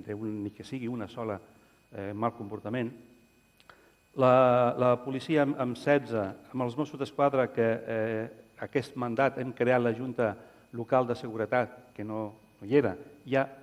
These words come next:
millorat molt la coordinació, hi ha una molt bona coordinació, hi ha unes, mm,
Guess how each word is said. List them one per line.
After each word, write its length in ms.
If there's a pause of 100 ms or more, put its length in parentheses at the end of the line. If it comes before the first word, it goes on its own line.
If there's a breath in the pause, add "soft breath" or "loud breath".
millorat 340
molt 220
la 100
coordinació, 560
hi 100
ha 60
una 420
molt 300
bona 240
coordinació, 540 (420 loud breath)
hi 140
ha 100
unes, 440 (140)
mm, 480